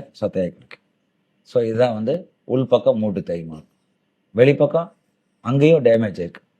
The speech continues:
பார்த்தீங்கன்னா தெரியும். இதுல அப்படி ஒரு குழி இருக்கு பாரு, இதெல்லாம் வந்து எக்ஸ்ரேலையே வந்து உள்பக்கமும் தேய்ந்துள்ளது, வெளிப்பக்கமும் தேய்ந்து. So அப்ப அல்டிமேட்டா இரண்டு கம்பார்ட்மெண்ட் ஆகிறப்ப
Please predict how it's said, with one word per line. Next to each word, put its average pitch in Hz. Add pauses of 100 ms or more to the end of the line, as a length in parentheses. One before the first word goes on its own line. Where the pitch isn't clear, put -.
(160)
பார்த்தீங்கன்னா 107
தெரியும். 82 (540)
இதுல 110
அப்படி 107
ஒரு 90
குழி 117
இருக்கு 90
பாரு, - (960)
இதெல்லாம் 110
வந்து 98 (520)
எக்ஸ்ரேலையே 139
வந்து 135 (480)
உள்பக்கமும் 135
தேய்ந்துள்ளது, 131 (200)
வெளிப்பக்கமும் 101
தேய்ந்து. 80 (440)
So 123
அப்ப 113 (140)
அல்டிமேட்டா 131 (520)
இரண்டு 123
கம்பார்ட்மெண்ட் 135
ஆகிறப்ப 110